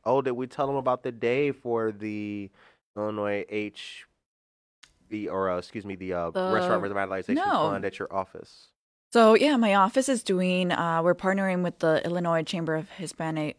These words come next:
Speaker 2: the Hispanic Chamber of Commerce, and,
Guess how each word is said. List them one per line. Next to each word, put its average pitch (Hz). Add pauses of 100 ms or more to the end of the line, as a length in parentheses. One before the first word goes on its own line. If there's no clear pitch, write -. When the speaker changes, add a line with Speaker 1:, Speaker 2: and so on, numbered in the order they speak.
Speaker 2:
the 165
Hispanic 190
Chamber 160 (300)
of 160
Commerce, 175
and, 165